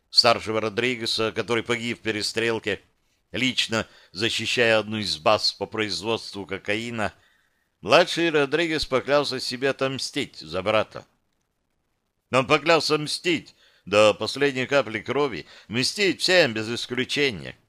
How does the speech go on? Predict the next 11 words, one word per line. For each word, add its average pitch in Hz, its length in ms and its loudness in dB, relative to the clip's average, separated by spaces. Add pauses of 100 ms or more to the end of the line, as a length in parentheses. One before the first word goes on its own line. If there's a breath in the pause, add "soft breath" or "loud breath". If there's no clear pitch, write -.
(360)
и 170 120 2
полицейским, 127 920 -2
и 107 80 -6
властям, 110 680 0 (520)
и 87 180 -4
ренегатам, 131 960 0 (500 loud breath)
и, 113 160 2
конечно, 110 680 -2
Мартинесу, 117 1120 -6
который 113 380 0
жил 139 480 -4